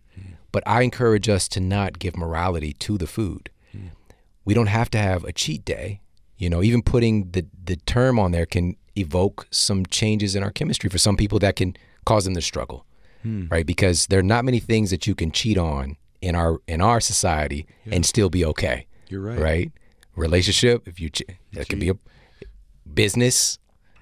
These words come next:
Speaker 1: Hmm.
Speaker 2: you know, sports.
Speaker 1: Mm-hmm.
Speaker 2: We put that label on there, but with food, it's cool. Maybe not. It depends on your psychology. So I would drop the labels. And I'll tell you this, the very best time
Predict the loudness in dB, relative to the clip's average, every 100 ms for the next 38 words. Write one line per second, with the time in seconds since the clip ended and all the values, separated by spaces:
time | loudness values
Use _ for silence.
0 | _ _ -12 -12 -12 -8 -6 -4 0 2
1 | 4 4 4 0 -4 -6 -10 -8 -8 -10
2 | -12 -16 _ _ -4 -4 0 0 2 2
3 | 2 4 2 2 0 -2 -2 2 4 4
4 | 4 0 0 2 2 -2 -14 -8 -4 -2
5 | 0 0 -2 -10 _ -4 0 2 4 4
6 | 2 0 -2 -2 -4 -4 0 2 4 2
7 | 2 0 0 -2 -2 -2 -4 -4 -8 -12
8 | -20 -20 -20 _ _ -8 0 4 4 4
9 | 2 0 -6 _ _ -20 _ -8 -2 2
10 | 4 4 0 -2 0 0 4 2 2 0
11 | -2 -2 -4 -4 -6